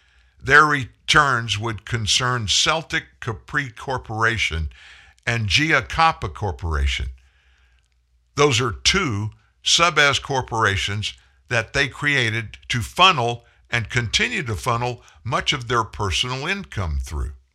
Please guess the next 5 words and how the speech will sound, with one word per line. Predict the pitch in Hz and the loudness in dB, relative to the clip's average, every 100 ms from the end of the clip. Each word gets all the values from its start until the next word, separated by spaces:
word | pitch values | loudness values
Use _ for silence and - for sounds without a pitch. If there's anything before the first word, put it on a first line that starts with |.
| _ _ _ _ _ _ _ | _ _ _ _ _ _ _
And | 139 | -4
it's | 202 214 120 | -2 -2 -2
legal. | 82 64 - - _ _ _ _ _ _ _ _ _ _ _ _ _ _ _ _ | -4 -4 -8 -12 _ _ _ _ _ _ _ _ _ _ _ _ _ _ _ _
But | 117 | -6
because | 117 123 139 143 127 | -4 -2 2 2 2